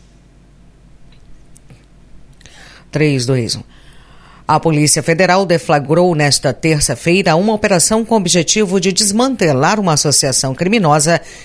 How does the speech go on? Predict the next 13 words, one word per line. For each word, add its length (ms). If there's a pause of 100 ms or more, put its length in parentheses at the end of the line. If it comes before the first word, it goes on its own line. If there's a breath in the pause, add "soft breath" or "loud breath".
(100 loud breath)
responsável 720
por 220
fraudes 420
eletrônicas 800 (260 loud breath)
em 140
carteiras 640
de 140
criptoativos 1080 (240 loud breath)
e 80
lavagem 600
de 140
dinheiro 460
transnacional. 1040